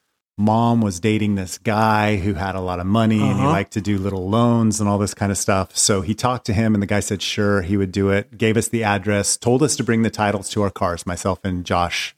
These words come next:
Speaker 1: my business partner. He said, "I want the titles to your cars. Come meet me." And so he gave me the address, and we're driving through the back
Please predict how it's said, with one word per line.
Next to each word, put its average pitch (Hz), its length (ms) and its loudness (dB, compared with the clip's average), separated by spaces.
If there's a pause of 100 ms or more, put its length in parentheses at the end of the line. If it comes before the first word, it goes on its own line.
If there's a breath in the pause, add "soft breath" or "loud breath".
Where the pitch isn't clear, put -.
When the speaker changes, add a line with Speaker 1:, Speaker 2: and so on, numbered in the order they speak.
Speaker 1:
my 98 200 -2
business 95 320 -2
partner. 82 300 -8
He 92 60 -10
said, 95 160 -2
"I 90 60 0
want 90 160 -2
the 90 60 -12
titles 110 340 2
to 131 60 2
your 120 100 2
cars. 104 440 2 (800 loud breath)
Come 127 360 2
meet 123 160 2
me." 117 200 2
And 98 160 -2
so - 140 -2
he 104 60 0
gave 110 180 0
me 107 80 0
the 98 140 -4
address, 90 460 -6
and 104 100 -2
we're 131 100 4
driving 131 280 0
through 120 120 0
the 101 80 -4
back 104 400 -2